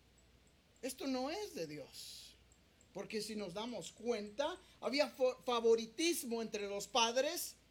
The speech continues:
Isaac dice que amaba a Esaú y Rebeca amaba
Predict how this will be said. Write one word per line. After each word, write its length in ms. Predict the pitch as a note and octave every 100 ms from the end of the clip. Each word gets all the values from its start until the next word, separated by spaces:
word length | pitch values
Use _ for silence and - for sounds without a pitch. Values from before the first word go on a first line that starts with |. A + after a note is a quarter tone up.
| _ _ _ _ _ -
Isaac 680 | B3+ B3 B3 G#3 G#3+ C#4+ C#4+
dice 280 | A#3+ A#3+ A3
que 120 | A3+
amaba 380 | G3+ G3+ G#3 G#3
a 60 |
Esaú 600 | G#3+ D4 C#4 E4+ G4+ A4 - - _
y 280 | C4+ D4+ D#4
Rebeca 720 | - A3+ A3+ A3+ A#3+ D#4 D4+ A#3
amaba 680 | A3 G#3+ G3+ G3 A#3+ B3+